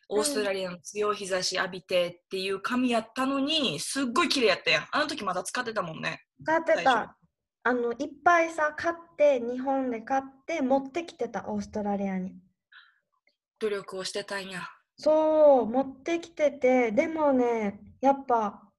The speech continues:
Speaker 1: 高いのと、
Speaker 2: うん。
Speaker 1: あと、海と太陽、やっぱオーストラリア、日差しが本当にすごいさ、なんか、「モロッカンでこれ守られているのか？」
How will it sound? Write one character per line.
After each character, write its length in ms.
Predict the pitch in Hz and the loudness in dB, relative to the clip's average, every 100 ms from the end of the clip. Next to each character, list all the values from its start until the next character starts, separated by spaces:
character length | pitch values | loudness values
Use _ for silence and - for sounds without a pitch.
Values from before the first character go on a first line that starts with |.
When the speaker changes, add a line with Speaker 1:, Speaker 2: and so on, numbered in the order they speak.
| _ | _
Speaker 1:
高 500 | - 262 262 370 392 | -6 -4 2 6 6
い 140 | 370 | 6
の 200 | 311 254 | 4 2
と、 640 | - 214 214 202 196 - _ _ _ _ 180 | 0 -2 2 2 2 -4 _ _ _ _ -16
Speaker 2:
う 80 | |
ん。 60 | 170 | -10
Speaker 1:
あ 80 | 165 | -6
と、 320 | 214 214 196 - - - _ | -4 -2 -4 -8 -20 -20 _
海 420 | 320 381 392 392 | 6 8 8 6
と 140 | 294 254 | 4 2
太 260 | 269 330 349 294 | 2 4 4 6
陽、 140 | 226 | 4
や 60 | 214 | 4
っ 40 | |
ぱ 120 | 180 226 | 2 4
オ 140 | 330 | 4
ー 20 | |
ス 80 | 415 | 4
ト 120 | 403 | 4
ラ 140 | 403 381 | 6 8
リ 60 | |
ア、 100 | 277 | 6
日 140 | 254 277 | 4 2
差 160 | 392 | 2
し 140 | 392 359 | 2 -2
が 120 | 311 | -2
本 220 | 330 403 415 403 - | -2 0 -2 -4 -4
当 100 | 349 | -2
に 120 | 349 | -2
す 140 | 349 311 | -4 4
ご 160 | 302 | 6
い 80 | 277 | 6
さ、 340 | 247 196 - - _ _ _ _ _ _ _ _ _ | 2 -2 -2 -12 _ _ _ _ _ _ _ _ _
な 140 | 262 | -2
ん 120 | 285 254 | -2 -2
か、 240 | 208 - - _ | -4 -4 -18 _
「モ 160 | 240 302 | 4 6
ロ 140 | 508 | 6
ッ 260 | - - - | 2 -12 0
カ 160 | 294 | 2
ン 120 | 247 | 4
で 100 | 214 | 0
こ 120 | 214 214 | 2 2
れ 120 | 208 | 2
守 360 | 233 349 415 | 2 2 4
ら 120 | 415 403 | 4 2
れ 140 | 392 | 2
て 200 | 381 370 | 2 4
い 80 | 370 | 4
る 140 | 415 | 4
の 160 | 294 202 | 2 2
か？」 260 | 196 247 | -2 -4